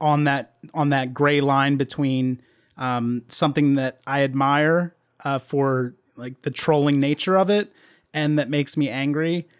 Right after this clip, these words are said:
is he talks about, like, Texas A and M ducking Texas in bowl games and things that are,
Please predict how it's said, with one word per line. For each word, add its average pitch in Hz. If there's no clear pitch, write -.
is 160
he 170
talks 160
about, 135
like, 131
Texas 143
A 143
and 135
M 131
ducking 127
Texas 135
in 127
bowl 127
games 139
and 131
things 151
that 131
are, 123